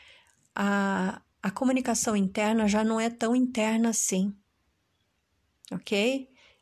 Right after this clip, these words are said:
Ok, Jussara, mas por onde começar então? Eu vou fazer isso acontecer aqui dentro da empresa. Realmente eu vejo que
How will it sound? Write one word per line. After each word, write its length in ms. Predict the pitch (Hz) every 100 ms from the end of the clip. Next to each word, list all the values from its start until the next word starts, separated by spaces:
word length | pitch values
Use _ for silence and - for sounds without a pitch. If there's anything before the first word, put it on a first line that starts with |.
| _ -
Ok, 380 | 320 294 202 175
Jussara, 400 | 185 - 185 190
mas 200 | 226 233
por 180 | -
onde 220 | 294 311 294
começar 560 | 226 208 196 - 170
então? 320 | 170 180 - - _ _ -
Eu 100 | -
vou 140 | 190 233
fazer 380 | 240 233 226 214
isso 280 | 202 202
acontecer 520 | 214 - 202 202 - 190
aqui 180 | -
dentro 240 | 190 190 180
da 80 | 180
empresa. 520 | 185 220 233 247 247
Realmente 600 | 233 214 208 214 208 220
eu 100 | 208
vejo 380 | 202 208 202 202
que 320 | - 202